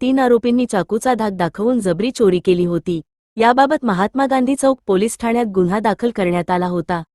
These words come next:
तपास चालू असताना तपास पथकातील पोलीस कॉन्स्टेबल जावेद शेख आणि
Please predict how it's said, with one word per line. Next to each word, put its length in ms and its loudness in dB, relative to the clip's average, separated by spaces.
तपास 340 0
चालू 220 2
असताना 480 0
तपास 320 -2
पथकातील 600 -2
पोलीस 300 0
कॉन्स्टेबल 540 0
जावेद 380 0
शेख 300 -2
आणि 180 0